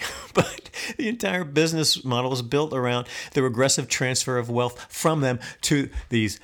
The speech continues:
downstream, uh, beneficiaries, overwhelmingly white, who can't pay for themselves. And those narratives are just indefensible, but they were alive and well and on full display at this hearing.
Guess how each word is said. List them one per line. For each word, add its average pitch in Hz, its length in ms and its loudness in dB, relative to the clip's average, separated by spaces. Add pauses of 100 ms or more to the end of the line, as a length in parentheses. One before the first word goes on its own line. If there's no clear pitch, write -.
downstream, 92 680 -2 (300)
uh, 85 240 -4
beneficiaries, 90 800 -2 (120)
overwhelmingly 185 520 4
white, 139 360 0 (200)
who 156 100 0
can't 160 220 0
pay 170 160 0
for 170 120 -2
themselves. 104 640 0 (100)
And 127 240 2 (220)
those 143 400 2
narratives 139 540 0
are 123 120 0
just 113 380 0
indefensible, 107 1000 -2
but 87 160 -6
they 113 140 0
were 131 300 -4
alive 104 760 -2
and 98 220 -4
well 92 300 -4
and 95 120 -8
on 90 120 -6
full 95 240 -8
display 87 560 -8
at 87 200 -10
this - 220 -6
hearing. 98 420 -4